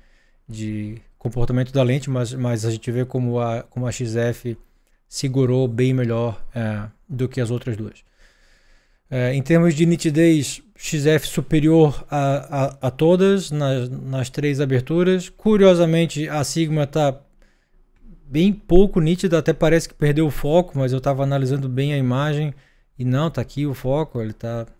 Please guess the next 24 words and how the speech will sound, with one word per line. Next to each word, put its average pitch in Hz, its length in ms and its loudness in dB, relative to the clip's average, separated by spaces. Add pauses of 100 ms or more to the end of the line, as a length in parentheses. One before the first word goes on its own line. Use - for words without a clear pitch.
(140)
tá 131 100 -6
correto, 127 560 -4
mas 123 240 -4 (360)
tá, 123 320 -2 (120)
parece 127 300 -2
até 139 160 -8
que - 80 -12
tá 127 320 -4 (800)
com 131 180 -4
o - 20 -4
foco, 131 600 -2
com 135 100 -6
o 120 40 -2
foco 131 280 -4
errado. 139 460 -2 (600)
É, 120 600 -4 (640)
a 123 120 -2
Viltrox 127 420 0
não, 170 240 2
tá, 143 140 -2
tá - 260 -8
bem 127 400 -4
nítida 147 340 0
também, 151 500 0